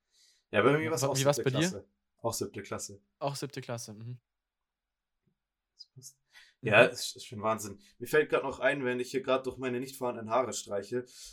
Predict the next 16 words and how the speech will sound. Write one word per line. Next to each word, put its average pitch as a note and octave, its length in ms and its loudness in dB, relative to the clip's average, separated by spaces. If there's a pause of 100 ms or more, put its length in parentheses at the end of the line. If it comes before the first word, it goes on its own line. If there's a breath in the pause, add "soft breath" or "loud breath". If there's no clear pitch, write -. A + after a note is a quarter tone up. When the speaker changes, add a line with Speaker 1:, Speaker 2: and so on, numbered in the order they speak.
(140 loud breath)
Speaker 1:
Ähm, A#2 460 2 (840)
ich C#3 160 -6
hab - 160 4
einen C3 280 -8 (240)
perfekten B2+ 380 -4
Titel C3+ 280 -4
für - 120 -14
unseren, A2 760 -6 (420)
für A#2+ 140 -6
unsere A2 220 -2
Podcast-Folge G#2+ 680 -4
und G#2+ 120 -6
der A#2 180 0
wär G#2+ 80 -2
nämlich G#2+ 340 -8
Lockendown. G2 680 0